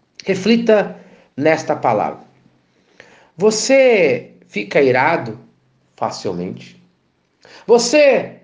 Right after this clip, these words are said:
briga com todo mundo o tempo todo? Você não tem paciência de ouvir os outros? Você fala o tempo todo sem parar?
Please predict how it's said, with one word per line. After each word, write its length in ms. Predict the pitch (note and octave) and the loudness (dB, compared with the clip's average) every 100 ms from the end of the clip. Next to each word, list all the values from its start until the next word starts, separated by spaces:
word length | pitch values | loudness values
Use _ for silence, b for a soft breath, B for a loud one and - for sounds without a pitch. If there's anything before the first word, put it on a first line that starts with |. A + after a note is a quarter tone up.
| _ | _
briga 760 | C3 E3 B3+ - C#3 A#2+ F#2 - _ _ _ _ _ | -6 -2 0 0 0 0 -2 -12 _ _ _ _ _
com 200 | - A#2 | -6 -4
todo 500 | A2+ - B2+ D3+ B2 | -6 -2 -2 -2 -4
mundo 640 | F2+ F#2+ G#2+ A2+ C#2 - _ _ - | -6 -8 -6 -8 -10 -18 _ _ -20
o 100 | F2+ | -20
tempo 480 | _ F#2+ F#2 - - | _ -10 -10 -14 -20
todo? 400 | - D#2 D#2 C3+ C3 _ _ B B B B B | -16 -16 -16 -20 -20 _ _ B B B B B
Você 840 | F3+ A#3 A#3 D4 D4 A#3 C3 - - _ - | 0 0 0 2 2 2 -2 -8 -20 _ -6
não 240 | G3 G#3 | -4 0
tem 220 | A3 A3 | 0 0
paciência 800 | F#3+ F3 - C#3+ D3+ F#3 F3+ C#3+ | -2 -4 -4 -4 -2 -2 -2 -4
de 100 | B2+ | -2
ouvir 320 | B2 A2 C3 A#2 | -2 -2 -4 -4
os 180 | G2 | -6
outros? 460 | G#2 G#2+ A#2+ A2+ - B B - | -8 -8 -12 -18 -20 B B 0
Você 920 | A3 A#3 - C4+ D4 C#4 F#3+ A#2+ - _ _ | 0 2 0 2 4 4 2 -4 -10 _ _
fala 1080 | - - - G3 A3+ A#3+ G3+ F3 B2+ - - | -20 -14 -4 0 0 2 2 2 0 -4 -10
o 120 | D#3 | -12
tempo 600 | - - B3 C#4 G3+ F#3 | -12 0 0 0 -4 -12
todo 680 | - - G3+ F#3+ E3+ A#3 - | -6 0 2 2 -2 -6 -8
sem 440 | - - F#3 F3 | -10 -4 -4 -2
parar? 640 | F3 C#3 C#3+ F3+ F3 - | -2 0 0 -2 -6 -18